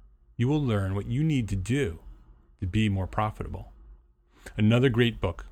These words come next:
about money, Rich Dad, Poor Dad by Robert Kiyosaki. When I start talking about, uh, money, that's the book that comes to mind. Uh, Rich Dad, Poor Dad by Robert Kiyosaki.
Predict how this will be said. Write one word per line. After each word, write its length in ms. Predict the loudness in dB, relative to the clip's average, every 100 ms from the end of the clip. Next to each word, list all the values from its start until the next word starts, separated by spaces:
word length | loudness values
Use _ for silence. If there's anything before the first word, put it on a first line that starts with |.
| -8
about 300 | -4 -2 -2
money, 300 | -4 -6 -10 -20 -20 -20 _ _ -2
Rich 320 | 0 0 -2
Dad, 380 | 0 0 0 -4 -14 -20 -20 -2
Poor 200 | 0 2
Dad 300 | 2 0 0
by 220 | 0 -2 -8 -2
Robert 440 | 4 4 4 -4 -4
Kiyosaki. 680 | -2 -2 -2 -2 -4 -14 -16 -20 -20 -20 -10
When 100 | -6
I 40 | -4
start 280 | 0 -2
talking 400 | 0 0 0 -2
about, 320 | -2 0 -2 -4 -20 -20 -20 -10
uh, 220 | -4 -4 -2
money, 360 | 2 4 4 2
that's 240 | -2 -4
the 80 | -4
book 240 | -4 -4
that 160 | -6 -2
comes 280 | -2 -2 -2
to 100 | -2
mind. 400 | -2 -2 -4 -6 -12 -20 -20 _ -6
Uh, 100 | -2
Rich 280 | -2 -2 0
Dad, 320 | 2 0 0
Poor 200 | 0 2
Dad 300 | 2 -2 -2
by 140 | -4
Robert 360 | -2 -2 -2 -6
Kiyosaki. 580 | -4 -4 -2 -4 -4